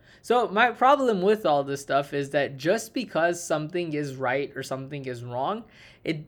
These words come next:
it, you still shouldn't have a discriminate-, discriminatory policy to begin with. That's all. Nick, what's your thoughts on this, man?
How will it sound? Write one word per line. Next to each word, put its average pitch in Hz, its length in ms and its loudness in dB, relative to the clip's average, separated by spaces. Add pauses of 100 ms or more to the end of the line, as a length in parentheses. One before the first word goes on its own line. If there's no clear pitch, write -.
it, 170 320 0
you 175 260 0
still 254 420 8
shouldn't 196 380 2
have 175 220 4
a 156 60 -2
discriminate-, 156 880 -2
discriminatory 156 1000 0
policy 135 520 -4
to 117 140 -16
begin 104 340 -14 (120)
with. - 200 -20 (220)
That's 151 240 -2
all. - 220 -12 (440)
Nick, 185 260 0
what's 156 120 -18
your 127 100 -10
thoughts - 300 -18
on 123 200 -18
this, - 180 -20
man? - 440 -20